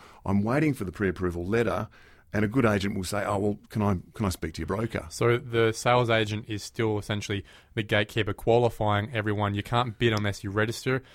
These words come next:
Speaker 2: and the sales agent is the one who s-, accepts that registration and then allows you to bid.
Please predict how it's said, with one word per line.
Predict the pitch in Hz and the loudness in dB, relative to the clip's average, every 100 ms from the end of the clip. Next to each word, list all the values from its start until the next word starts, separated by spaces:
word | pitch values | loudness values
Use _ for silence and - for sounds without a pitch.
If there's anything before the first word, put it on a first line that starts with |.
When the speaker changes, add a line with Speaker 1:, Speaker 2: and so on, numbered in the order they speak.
| - - | -18 -4
Speaker 2:
and | 110 104 - | -2 -2 -6
the | 143 117 | -8 -8
sales | - - 117 117 120 | -8 -2 4 4 4
agent | 107 104 101 104 | 2 0 -2 -6
is | 107 98 | -8 -6
the | |
one | 101 98 | -2 -2
who | 101 95 | -2 -4
s-, | - - - | -6 -14 -18
accepts | - - - - | -6 -4 -4 -2
that | 113 | -4
registration | 107 104 101 - 98 101 104 | -2 -2 -2 -2 -2 -2 -4
and | 98 | -4
then | 98 | -2
allows | 98 98 95 | 2 0 0
you | 95 | -4
to | |
bid. | 90 95 85 | -4 -6 -6